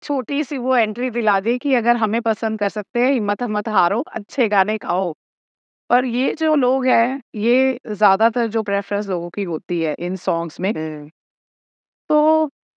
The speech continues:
Speaker 1: अ, इस पे यही है कि कोशिश करो, छोड़ो मत, ट्राई तो करो। पहले ही हम हिम्मत हार जाएंगे तो फिर उनकी क्वांटिटी बढ़ जाएगी उन
Speaker 2: हम्म।
Speaker 1: सॉन्ग्स की, तो वो उनका कल्चर ज्यादा बड़ा,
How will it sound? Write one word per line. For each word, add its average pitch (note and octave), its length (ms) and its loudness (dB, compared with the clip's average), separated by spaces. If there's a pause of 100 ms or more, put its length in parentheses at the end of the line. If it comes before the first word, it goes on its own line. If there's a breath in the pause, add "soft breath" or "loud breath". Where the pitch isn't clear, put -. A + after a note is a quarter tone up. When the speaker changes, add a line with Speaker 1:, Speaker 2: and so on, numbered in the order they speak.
(100)
Speaker 1:
अ, B3+ 320 4 (300)
इस - 220 -4
पे D#4 540 2
यही C#4 340 4
है C#4+ 160 4
कि D#4+ 440 2 (500)
कोशिश A#3+ 440 0
करो, A3+ 300 2 (720)
छोड़ो G#3+ 380 2
मत, B3 180 0 (460)
ट्राई G3 360 2
तो F#4 180 -2
करो। C#4 280 0 (420)
पहले A#3+ 360 4
ही F#4 60 2
हम D#4+ 220 0
हिम्मत C4 320 2
हार G#3+ 200 6
जाएंगे C4 300 0
तो D4 160 0
फिर C#4+ 160 -2
उनकी C4+ 280 0
क्वांटिटी A#3+ 600 0
बढ़ G#3+ 180 -2
जाएगी E3 360 -4
उन F3 120 -10
Speaker 2:
हम्म। G3+ 80 -4
Speaker 1:
सॉन्ग्स F3 380 -6
की, D#3+ 200 -10 (480)
तो C4+ 140 6
वो B3+ 220 0
उनका A#3+ 420 0
कल्चर B3 400 2
ज्यादा A3 640 2
बड़ा, G#3 300 4